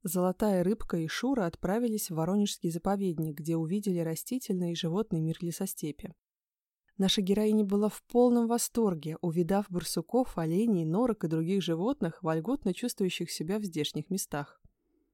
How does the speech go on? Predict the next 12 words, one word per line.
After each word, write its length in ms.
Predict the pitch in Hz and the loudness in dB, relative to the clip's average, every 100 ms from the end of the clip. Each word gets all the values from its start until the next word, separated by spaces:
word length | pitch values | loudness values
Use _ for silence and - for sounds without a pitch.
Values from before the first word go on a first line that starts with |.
| _ _ _ | _ _ _
Переключимся 800 | - 202 220 247 - 170 151 - | 2 2 2 -2 0 -2 -2 -8
от 200 | - - | -8 -2
настоящих 720 | 175 - 180 208 330 - 180 | -2 -2 -2 -2 -2 -2 -2
зверей 500 | 175 165 165 147 143 _ | 0 0 0 -2 -8 _
к 40 | 160 | -14
героям 540 | 151 160 156 233 247 | -4 -2 0 2 2
телеэкранов. 800 | 208 170 165 165 160 147 143 - - _ _ _ _ _ _ _ _ _ _ _ _ | 0 -2 -4 -4 -6 -6 -8 -14 -20 _ _ _ _ _ _ _ _ _ _ _ _
"Они 220 | 202 208 | 2 4
тоже 320 | 214 262 311 262 | 4 2 4 2
обитают 520 | 196 196 240 269 226 | 2 0 2 2 0
в 80 | 160 | 0
Воронеже?" 800 | 170 175 214 359 330 220 170 | 2 4 4 4 4 0 -2